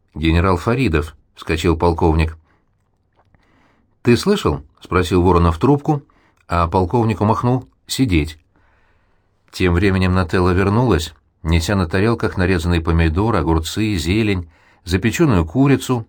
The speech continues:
наломанную на куски. Поставила всё перед Скорняковым. Полковник полушёпотом попросил: «Мамаша,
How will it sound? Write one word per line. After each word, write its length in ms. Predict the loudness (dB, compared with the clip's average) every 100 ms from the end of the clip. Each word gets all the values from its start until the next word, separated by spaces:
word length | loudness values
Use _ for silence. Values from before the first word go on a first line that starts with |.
| -6
наломанную 560 | -2 0 2 2 0
на 100 | 0
куски. 460 | -2 -2 -4 -6 -6 _ _ _ _ _ -6
Поставила 420 | -4 -2 0 0
всё 180 | 0 0
перед 200 | 0 -2
Скорняковым. 720 | -2 -2 -2 0 0 0 -6 _ _ _ _ _ _ _ _ _ _
Полковник 560 | -2 0 2 0 0 0
полушёпотом 640 | 0 0 0 -2 -2 -2
попросил: 540 | -2 -2 -2 -2 0
«Мамаша, 540 | 0 0 0 -2 -4